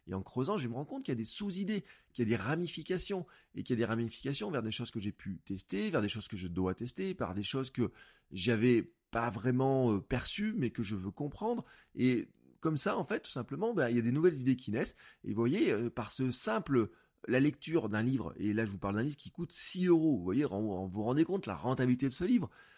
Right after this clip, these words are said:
Un livre qui coûte six euros, que j'ai lu en trois heures environ, me donne peut-être quinze à vingt nouvelles idées, voire peut-être un peu plus.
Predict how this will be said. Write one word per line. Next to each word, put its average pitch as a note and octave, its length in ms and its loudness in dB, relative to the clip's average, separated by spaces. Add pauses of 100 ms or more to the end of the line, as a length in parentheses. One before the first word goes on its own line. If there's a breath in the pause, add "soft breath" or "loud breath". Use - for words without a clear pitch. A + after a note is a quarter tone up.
(140 loud breath)
Un C3 100 0
livre F#3 220 0
qui D3 120 -10
coûte C#3 200 -4
six F#3 240 -2
euros, E3 320 6
que A#2+ 40 0
j'ai B2 140 2
lu D3 280 0 (260 soft breath)
en A#2 580 2
trois A#2 420 0
heures C#3 200 4
environ, C3+ 520 0
me C#3 160 4
donne G3 320 6
peut-être D#3 520 0
quinze E3+ 340 2
à A#2+ 100 2
vingt D#3+ 280 2
nouvelles B2+ 400 2
idées, B2 240 2
voire C#3+ 260 0
peut-être E3 360 -4
un C#3 80 -4
peu B2+ 120 -2
plus. - 320 -10